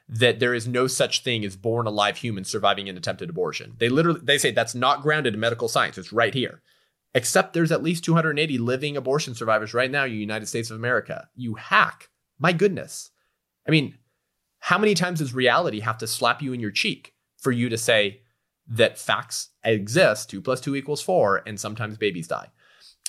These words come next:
Furthermore, Kermit Gosnell was convicted for killing women and abortion survivors. He's serving three lifetime sentences in jail. There's a documentary on him called Gosnell, America's Most Prolific Serial Killer.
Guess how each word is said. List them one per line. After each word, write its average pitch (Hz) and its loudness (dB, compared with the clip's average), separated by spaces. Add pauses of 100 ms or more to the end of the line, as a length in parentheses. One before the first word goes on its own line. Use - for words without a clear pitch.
Furthermore, 170 4
Kermit 160 -2
Gosnell 123 2
was 110 -4
convicted 120 -2
for 117 -10
killing 139 -4
women 175 0 (100)
and 160 4
abortion 208 4
survivors. 92 0
He's 117 -4
serving 131 -4
three 113 -4
lifetime 170 2
sentences 190 -4
in 214 -2
jail. 214 4 (200)
There's 98 -4
a 101 -6
documentary 170 4
on 156 2
him 147 4
called - -2
Gosnell, 135 4 (240)
America's 110 2
Most 120 -2
Prolific 151 0
Serial 214 4
Killer. 131 0